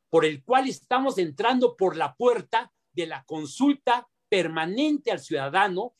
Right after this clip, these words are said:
en cuestiones de carácter trascendente. De ahí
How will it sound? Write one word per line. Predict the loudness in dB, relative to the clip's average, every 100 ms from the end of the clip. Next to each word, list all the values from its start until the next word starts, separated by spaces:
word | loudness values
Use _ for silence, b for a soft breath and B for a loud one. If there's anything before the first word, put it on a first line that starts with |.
| _ -8
en | -4 -4
cuestiones | -4 -4 2 2 2 0
de | -4
carácter | -4 0 0 0 -4 -4
trascendente. | -12 -10 -10 -4 -4 -4 -6 -10 _ _ _
De | 2 4
ahí | 6 4 4